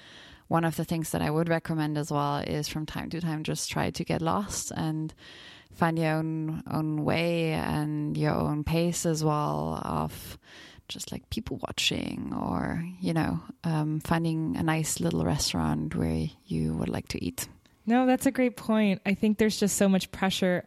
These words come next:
Speaker 2: I think, well, at least I put myself, sometimes I put myself in unnecessary pressure. Like, "I have five days in Germany. I need to make the most of this. I need to see everything, you know, down to the hour."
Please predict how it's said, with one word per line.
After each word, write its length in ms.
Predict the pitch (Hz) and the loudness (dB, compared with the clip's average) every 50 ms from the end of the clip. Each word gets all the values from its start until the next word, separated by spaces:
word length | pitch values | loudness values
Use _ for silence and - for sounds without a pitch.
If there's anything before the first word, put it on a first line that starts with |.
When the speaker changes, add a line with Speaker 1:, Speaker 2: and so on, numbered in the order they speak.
| _ - | _ -2
Speaker 2:
I 60 | 190 | 0
think, 220 | 220 240 214 - - | 2 2 0 -2 -2
well, 80 | 190 196 | -2 2
at 80 | 190 | 4
least 240 | 214 214 - - - | 4 4 4 2 2
I 140 | 165 175 170 | 0 0 2
put 160 | - 180 156 | 2 2 4
myself, 600 | 165 160 156 - 165 160 156 - - - - - - _ _ - | 4 2 4 4 2 0 0 -2 -10 -16 -18 -20 -20 _ _ -10
sometimes 300 | - - 214 208 202 196 | -4 0 2 2 4 4
I 60 | 185 | 4
put 140 | - 190 160 | 4 4 4
myself 320 | 170 170 - 175 165 - | 4 4 4 2 2 4
in 140 | 170 165 165 - | 4 4 4 4
unnecessary 600 | - 170 165 160 160 - 165 151 - 160 151 151 | 4 4 6 6 4 4 2 2 4 4 4 4
pressure. 440 | - - 156 151 - 156 151 143 143 | 4 2 0 0 2 2 2 2 2
Like, 200 | 147 147 147 - | 0 0 -2 0
"I 60 | - | 2
have 140 | 170 170 160 | 2 2 4
five 280 | - 214 202 190 180 170 | 2 2 2 4 4 4
days 520 | 190 196 185 180 170 156 147 147 - - - - - - - - - - - - - | 4 6 6 6 6 4 2 0 -2 -8 -12 -18 -20 -20 -20 -20 -20 -20 -12 -2 2
in 120 | 190 180 | 4 6
Germany. 420 | 175 190 185 185 175 170 165 160 | 6 6 8 8 6 6 4 4
I 80 | - 170 | 4 6
need 160 | 180 190 196 | 6 8 8
to 60 | 190 | 8
make 160 | 180 185 180 - | 6 4 4 4
the 100 | 185 175 | 2 4
most 280 | 175 175 175 - - | 4 4 4 4 2
of 80 | 185 160 | 0 2
this. 300 | 160 143 151 147 - - - | 2 2 0 0 -4 -2 2
I 100 | 170 170 | 4 6
need 160 | 180 180 165 | 6 6 6
to 100 | - 170 | 4 2
see 240 | - - 185 - - - | 4 4 2 2 2 2
everything, 560 | 208 180 196 190 185 175 196 180 170 165 160 - - - - - - - - - _ _ _ _ - _ | 2 4 6 6 6 6 6 6 6 4 4 0 -4 -14 -20 -20 -20 -20 -20 -20 _ _ _ _ -8 _
you 100 | - 175 | 2 4
know, 140 | 170 165 160 | 6 6 4
down 300 | 156 202 190 185 185 185 | 4 6 6 8 8 8
to 100 | 175 175 | 8 8
the 160 | 175 180 - - | 4 4 2 2
hour." 560 | 170 175 180 175 170 160 151 147 143 151 160 | 2 2 4 4 4 4 2 2 0 -2 -6